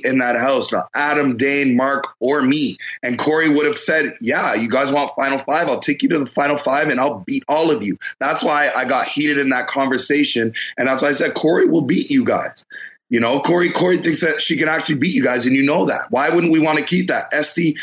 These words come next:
Esty wants out, uh, Adam and, and potentially me and Mark. Why would we keep Esty? You know, if Esty pulls out a win, we're in a, we're in a lot of trouble. Damien wants out Mark and Adam. Why are we gonna keep in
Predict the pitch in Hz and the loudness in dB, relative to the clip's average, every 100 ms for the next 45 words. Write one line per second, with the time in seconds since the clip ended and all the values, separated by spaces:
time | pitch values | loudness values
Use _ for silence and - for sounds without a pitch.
0 | - - 160 160 190 156 147 147 156 143 | -10 -6 -4 -2 2 2 2 0 0 0
1 | - - - 135 127 143 156 156 151 147 | -4 -14 -6 -2 -2 0 0 0 0 0
2 | 151 151 147 147 147 147 151 160 151 160 | -2 0 -2 -4 -4 -4 -2 -2 0 0
3 | 147 156 - 165 160 156 208 - - - | 2 0 -2 -2 0 2 0 -2 -6 -4
4 | 123 147 147 147 165 143 156 202 - 107 | 0 0 0 0 -4 -2 -2 -2 -2 -6
5 | - - - 139 147 156 151 151 160 - | -8 -12 -6 -2 -2 -2 -2 -2 0 -2
6 | 139 156 156 151 151 180 147 147 143 - | 0 0 2 2 2 2 2 2 0 0
7 | 139 147 139 147 151 170 170 127 92 139 | 0 2 2 2 0 0 0 0 0 0
8 | 160 160 151 147 151 147 151 147 120 143 | 0 0 0 0 0 0 0 0 0 0
9 | 151 - 151 151 135 165 165 95 - - | -2 -4 -4 -2 -2 0 -2 -4 -8 -20
10 | - 120 135 170 170 170 165 - 175 160 | -8 -2 0 2 0 0 -2 -2 -2 0
11 | 151 | 0